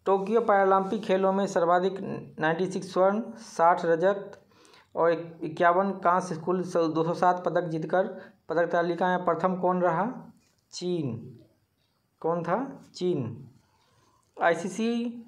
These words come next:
टी ट्वेंटी विश्व, क्रिकेट विश्व कप का आयोजन अक्टूबर दो, अक्टूबर नवंबर दो हज़ार इक्कीस में कहाँ प्रस्तावित है?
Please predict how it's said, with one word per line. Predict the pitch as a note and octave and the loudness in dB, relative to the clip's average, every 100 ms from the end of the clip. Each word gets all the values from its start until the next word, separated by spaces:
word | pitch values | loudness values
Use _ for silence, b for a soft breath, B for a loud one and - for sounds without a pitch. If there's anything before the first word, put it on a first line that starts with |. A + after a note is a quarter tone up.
| - | -8
टी | G3 | 0
ट्वेंटी | G3+ G3 F#3+ G3+ | 2 2 0 -2
विश्व, | G3 F#3 - | -2 -4 -6
क्रिकेट | F3+ G3 F#3 | -6 -2 0
विश्व | F3+ F3+ | 0 -2
कप | - F#3 F#3 | -2 0 2
का | |
आयोजन | E3 E3 E3 F3+ F#3+ | 4 4 4 2 0
अक्टूबर | E3+ - E3+ F3+ F#3 | -2 -2 -2 2 2
दो, | F3+ E3+ - - | 0 -2 -4 -4
अक्टूबर | D#3+ D#3+ F#3 G3 | -4 -2 0 2
नवंबर | G3 F#3 F#3 | 2 2 2
दो | F3 | 2
हज़ार | E3+ F3+ | 4 2
इक्कीस | F3 F#3 F#3 | 2 -4 -2
में | F#3 | -2
कहाँ | F3+ F3 | 0 -2
प्रस्तावित | F3 E3+ F3+ E3 E3+ E3+ | 0 0 2 2 2 0
है? | G3+ B3+ | -2 -2